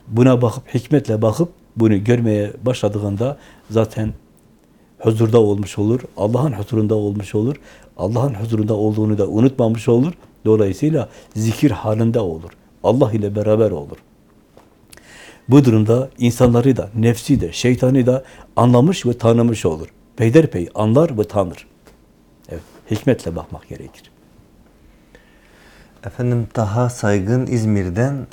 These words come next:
Speaker 2: "Sizi severek dinliyoruz. Dinliyor, sohbetlerinizi kaçırmamaya çalışıyorum. Gönül itibariyle size yakın,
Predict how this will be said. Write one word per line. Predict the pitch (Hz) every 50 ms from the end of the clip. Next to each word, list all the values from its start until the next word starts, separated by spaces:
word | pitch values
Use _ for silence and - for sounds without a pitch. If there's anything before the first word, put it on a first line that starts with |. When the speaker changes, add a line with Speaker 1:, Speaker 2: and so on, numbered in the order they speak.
| - -
Speaker 2:
"Sizi | - - 104 104 120 117
severek | - - 120 104 104 123 120 117 104 - - -
dinliyoruz. | 95 95 98 101 104 104 110 120 143 135 - - - - - _ _ - - 98
Dinliyor, | 101 104 110 117 127 135 135
sohbetlerinizi | 131 - - 107 - - 110 101 87 95 101 101 98 95 90 113 113
kaçırmamaya | - - 104 - - 113 113 110 101 95 95 92 90
çalışıyorum. | - - 92 85 82 - - 101 95 98 127 139 127 127 - - _ _ _ - - - - - _ _ -
Gönül | 107 98 110 117 127 135
itibariyle | 120 - 123 101 98 107 113 120 120 120
size | 120 - 131 117
yakın, | 113 101 - - 120 120 123 127 123